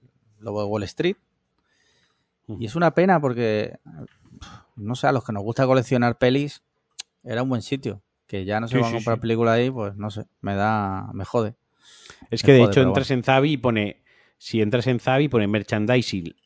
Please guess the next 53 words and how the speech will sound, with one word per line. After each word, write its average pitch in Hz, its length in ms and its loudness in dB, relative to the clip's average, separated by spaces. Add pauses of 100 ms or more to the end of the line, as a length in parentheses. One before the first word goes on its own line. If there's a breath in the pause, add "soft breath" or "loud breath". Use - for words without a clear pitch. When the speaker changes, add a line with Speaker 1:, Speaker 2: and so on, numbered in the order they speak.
Speaker 2:
steelbooks, 135 640 2
ropa 127 460 4
y 160 100 0
Funko. 135 480 8
O 110 80 -4
sea, 117 180 0
es, - 240 -6
es 123 220 0
que, 156 320 2
eh, 120 240 0
encima 123 280 0
lo 147 120 6
Speaker 1:
Sí. 123 80 2
Speaker 2:
rematan, 123 460 2 (320 loud breath)
van 127 180 4
a 139 160 8
hacer 123 300 2
daño. 113 320 0 (500)
Speaker 1:
Sí, - 320 -12 (320)
pero 113 220 0
ya 104 180 0
Steelbook, 135 460 0
bueno, 123 320 6
esti-, - 260 -8 (100)
tú 110 120 -8
buscas 131 320 2
el... 139 160 -2 (200)
en 117 140 -4
el 113 120 -4
buscador. 127 600 0 (400)
Speaker 2:
Sí, 131 160 6
sí, 143 180 6
no, 135 140 10
me 127 80 6
lo 98 120 4
creo, 139 200 4
me 101 80 2
lo 98 100 4
creo. 117 140 2
Yo 110 160 0
te 135 80 2
digo 143 140 6
lo 156 100 4
que 120 120 -2
pone 127 260 0
si 110 180 -4
tú 98 80 -8
Speaker 1:
Sí, 160 140 6
sí, 117 160 4
sí, - 160 2
sí. - 100 -4
Speaker 2:
buscas, 90 220 0
¿no? 123 240 -6